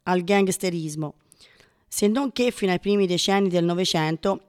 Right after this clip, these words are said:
quegli aspetti scellerati restavano confusi, obnubilati dalle tante belle, magnifiche cose del Nuovo Mondo.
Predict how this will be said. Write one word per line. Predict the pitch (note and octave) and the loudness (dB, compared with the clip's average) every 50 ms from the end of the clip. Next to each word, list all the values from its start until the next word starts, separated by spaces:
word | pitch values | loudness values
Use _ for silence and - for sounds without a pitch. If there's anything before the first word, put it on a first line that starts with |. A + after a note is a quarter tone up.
| _ - | _ -6
quegli | - - G3+ F#3+ G#3 | -2 -2 0 0 0
aspetti | G#3 G3 - - G3+ G3+ - - G3+ | -2 0 0 0 0 0 -2 -4 -4
scellerati | - - G3 F#3 F#3 F#3 F#3 F3 D#3 D#3+ D#3+ - F#3 | -2 0 0 2 2 2 2 2 0 0 -2 -2 -2
restavano | F#3+ F#3+ - - G#3+ G#3+ G#3+ G#3 F#3+ | -2 -2 -2 -2 0 0 2 0 0
confusi, | F#3 - F3 E3+ D3+ - - D#3 D3 D3+ D3 D#3 D3+ D#3 - _ - - - - - - - - - _ _ _ _ _ _ _ | 0 -2 -4 -4 -4 -6 -8 -8 -8 -6 -6 -8 -8 -10 -12 _ -20 -20 -20 -20 -20 -20 -20 -20 -20 _ _ _ _ _ _ _
obnubilati | - G#3+ G#3+ G3+ G3 G3+ G#3 A3 A3 G3+ G#3 G#3 G3 F3+ E3+ D#3+ E3 F3+ - E3+ D#3+ E3 | 0 0 0 0 0 -2 0 0 0 0 2 2 2 2 2 0 -4 -6 -10 -10 -8 -4
dalle | E3 F3+ F3+ F#3 F3+ | -2 0 0 0 0
tante | - F#3 E3+ D#3+ D#3+ E3+ F3+ - G#3+ G#3 G3+ | 0 -2 -2 -2 -2 -2 -2 -2 -2 -2 -2
belle, | E3+ F3+ D#3+ D#3+ D#3 D#3+ F3 F#3+ G3+ G#3+ G#3+ | -4 -4 -2 0 0 2 2 2 2 0 0
magnifiche | - G#3 F3 E3+ F3 F3+ F#3+ G3 G3 - G3+ - G#3+ G3+ | -2 -2 0 0 2 2 2 0 0 -2 -4 -4 -4 -4
cose | - F3+ F3+ E3+ F#3 | -2 -2 -2 0 -2
del | F3 F3 F3 | -2 0 0
Nuovo | E3+ D#3+ D#3 D#3 | 0 0 0 -2
Mondo. | D3+ D3 C#3 C#3 C#3 C#3 C#3+ C#3+ C#3 | -2 -2 -4 -4 -6 -6 -6 -8 -10